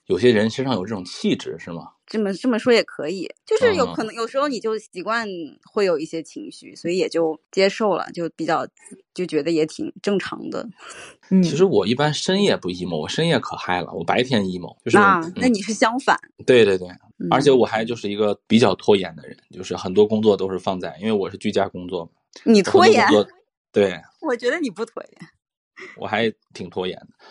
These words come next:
Speaker 1: 我拖延到，起码不会拖延到一天以后，但是会在二十四小时的这个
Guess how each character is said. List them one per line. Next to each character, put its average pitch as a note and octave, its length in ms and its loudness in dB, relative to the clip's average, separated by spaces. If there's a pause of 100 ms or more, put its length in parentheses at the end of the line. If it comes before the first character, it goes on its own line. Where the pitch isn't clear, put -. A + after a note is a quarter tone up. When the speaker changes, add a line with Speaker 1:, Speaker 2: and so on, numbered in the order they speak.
(160)
Speaker 1:
我 G#2+ 120 6
拖 - 220 0
延 C3+ 180 4
到， C#3 240 2 (200)
起 - 120 -14
码 A#2 160 -4
不 G#2 120 -12
会 C3 100 -2
拖 B2 160 -8
延 A2 140 -6
到 G#2+ 320 -4
一 A#2+ 100 -14
天 C3 320 -6
以 - 80 -12
后， - 240 -14
但 A2+ 100 -6
是 A#2 140 -6
会 A#2 260 -4
在 A2+ 140 -2
二 A#2 180 2
十 G#2+ 80 -4
四 A#2+ 80 -8
小 F#2 200 -4
时 F#2 260 -16 (140)
的 F2+ 120 -6
这 F#2 120 -6
个 G2 180 -10